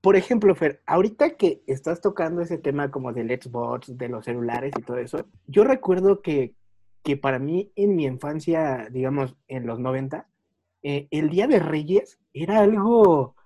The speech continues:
maravilloso, porque estabas como con la intriga de,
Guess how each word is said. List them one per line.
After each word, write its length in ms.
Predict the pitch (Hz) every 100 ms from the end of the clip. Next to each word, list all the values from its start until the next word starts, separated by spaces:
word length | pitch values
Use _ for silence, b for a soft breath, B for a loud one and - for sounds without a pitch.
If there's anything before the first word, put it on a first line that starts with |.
| - - _ _ - -
maravilloso, 800 | 160 156 143 143 170 160 139 131
porque 600 | 147 139 139 143 139 - _ _ - 135 - -
estabas 420 | 135 139 175 214
como 260 | 220 165 135
con 140 | 123
la 60 | 123
intriga 460 | 123 147 156 185
de, 220 | 175 135